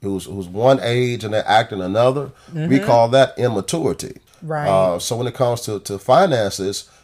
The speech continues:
Speaker 1: it's, it's financially immature for you to be trying to do something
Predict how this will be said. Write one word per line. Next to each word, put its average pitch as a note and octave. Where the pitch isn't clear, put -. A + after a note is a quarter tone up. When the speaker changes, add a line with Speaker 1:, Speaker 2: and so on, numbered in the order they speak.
Speaker 1:
it's, C3
it's A#2
financially B2+
immature G2
for A2+
you C#3
to F3
be C3+
trying B2+
to A2
do G#2
something G2+